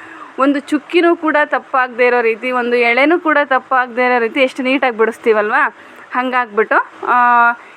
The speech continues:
ಈ ಎಲ್ಲ ರಂಗೋಲಿಗಳು ನಿಮಗೆ ಇಷ್ಟ ಆಗಿದೆ ಅಂತ ಅಂದ್ಕೊಳ್ತೀನಿ. ಹಾಗಾಗಿ ಆಗಿದ್ರೆ ಇನ್ಯಾಕ್ ತಡ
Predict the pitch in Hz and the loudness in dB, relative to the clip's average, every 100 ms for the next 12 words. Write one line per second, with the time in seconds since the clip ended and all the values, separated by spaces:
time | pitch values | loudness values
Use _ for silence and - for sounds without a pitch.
0 | - 277 302 294 302 285 269 277 277 269 | -10 -2 0 2 0 0 -2 -2 -2 -2
1 | 269 254 247 254 247 - 262 233 240 233 | -4 -4 -4 -4 -6 -4 -2 -2 -4 0
2 | 240 233 240 226 233 240 233 226 247 571 | 0 0 -4 -4 -2 -2 -2 -2 -2 -2
3 | - 262 240 240 233 247 571 - - - | -6 -8 -4 -2 -2 -2 -4 -6 -20 -20
4 | - 262 269 240 285 262 254 262 - 254 | -6 -6 -4 -4 -2 -2 -2 -4 -2 -4